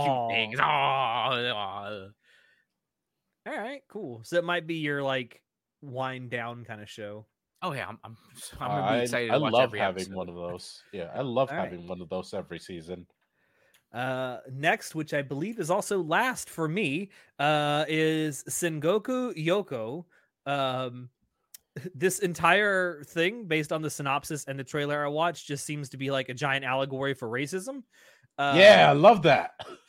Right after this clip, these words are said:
Speaker 2: uh, basically, world divided into two factions. You got your humans and your monster boys and girls.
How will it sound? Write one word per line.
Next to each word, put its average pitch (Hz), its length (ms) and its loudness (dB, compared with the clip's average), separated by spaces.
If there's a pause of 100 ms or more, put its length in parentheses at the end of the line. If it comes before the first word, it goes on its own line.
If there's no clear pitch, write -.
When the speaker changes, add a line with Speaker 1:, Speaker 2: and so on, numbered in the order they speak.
(420)
Speaker 2:
uh, 135 340 0
basically, 156 460 2
world 147 340 -2
divided 160 420 2
into 160 140 -4
two 165 480 -8 (140)
factions. 175 480 2
You 156 60 -8
got 147 160 0
your 139 100 -8
humans 180 420 -4
and 165 120 -4
your 156 100 -6
monster 175 400 -4
boys 190 420 -2
and 196 120 -10
girls. 220 560 -6